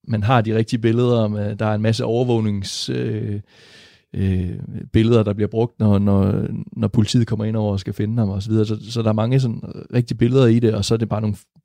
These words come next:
de to, der er nogle, ja, gode amerikanere. Nogle, nogle,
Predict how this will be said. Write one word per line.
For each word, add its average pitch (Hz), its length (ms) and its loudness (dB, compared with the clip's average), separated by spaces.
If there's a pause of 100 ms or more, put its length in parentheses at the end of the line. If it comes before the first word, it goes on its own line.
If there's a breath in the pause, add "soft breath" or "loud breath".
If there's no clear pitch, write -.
(520)
de 117 60 -2
to, 123 240 2
der 107 120 4
er 104 160 0
nogle, 98 320 -2 (1000 soft breath)
ja, 98 120 -4 (440)
gode 117 320 2 (180)
amerikanere. 110 520 2 (180)
Nogle, 120 200 2
nogle, 180 280 2